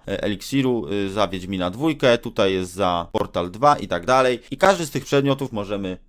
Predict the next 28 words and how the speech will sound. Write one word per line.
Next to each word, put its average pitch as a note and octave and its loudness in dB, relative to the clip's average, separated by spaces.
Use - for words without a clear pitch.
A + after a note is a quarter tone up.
albo D#3 2
sprzedać, B2+ 0
albo C#3+ 6
zamienić A2 -4
na E2+ -8
klejnoty. A#2+ -2
I E3+ 4
jest D3+ 6
tutaj A#2 4
napisane, A2 4
ten F3 6
przedmiot C3+ 2
jest G2+ 0
warty A#2+ 6
osiemdziesiąt G2+ 2
sztuk - -10
klejnotów, C#3 4
ten G2+ 2
przedmiot G2+ 0
jest F2+ -2
warty F2 0
osiemdziesiąt C3+ 0
sztuk, - -16
ten D#3 4
przedmiot C3 0
jest G2+ -6
warty F#2+ 2
sześćdziesiąt, B2 0